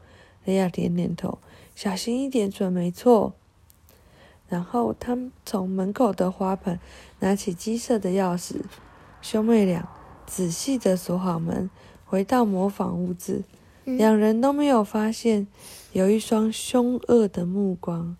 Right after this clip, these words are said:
Speaker 1: 正在背后盯着他们。
Speaker 2: 嗯。
Speaker 1: 你有看到凶恶的目光吗？
Speaker 2: 有啊。
Speaker 1: 在哪边？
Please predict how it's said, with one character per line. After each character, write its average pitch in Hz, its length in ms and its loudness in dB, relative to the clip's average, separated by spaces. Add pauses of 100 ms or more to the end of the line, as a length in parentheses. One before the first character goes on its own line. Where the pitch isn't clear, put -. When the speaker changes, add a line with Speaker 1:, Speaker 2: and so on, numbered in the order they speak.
(420)
Speaker 1:
正 214 240 0
在 190 220 -2
背 185 260 -4
后 180 220 -2
盯 175 300 -4
着 170 160 -4
他 156 280 -6
们。 165 220 -6 (960)
Speaker 2:
嗯。 349 180 -2 (240)
Speaker 1:
你 190 100 -2
有 196 140 6
看 208 200 2
到 202 140 6
凶 196 280 0
恶 202 180 4
的 180 140 -2
目 190 240 -2
光 175 200 -6
吗？ 170 220 -6 (100)
Speaker 2:
有 240 80 -14 (100)
啊。 247 140 -10 (360)
Speaker 1:
在 190 200 0
哪 160 200 0
边？ 160 220 -4